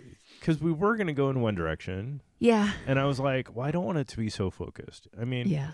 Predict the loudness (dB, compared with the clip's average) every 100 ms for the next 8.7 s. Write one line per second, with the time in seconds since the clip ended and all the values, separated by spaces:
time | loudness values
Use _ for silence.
0 | -8 -4 -2 -2 -4 -12 _ _ _ _
1 | 2 4 4 4 2 2 -2 -6 -10 -2
2 | 2 2 2 -2 -2 -6 -2 2 2 0
3 | -2 2 2 2 0 -2 -6 _ _ -4
4 | -2 -2 -6 _ 4 6 6 4 4 2
5 | 0 -2 -2 -2 -6 -14 -18 -2 0 2
6 | 2 0 -2 -14 -10 -6 0 0 2 -2
7 | -2 -2 0 0 0 -2 0 0 0 -2
8 | -4 -4 -6 -4 -4 -4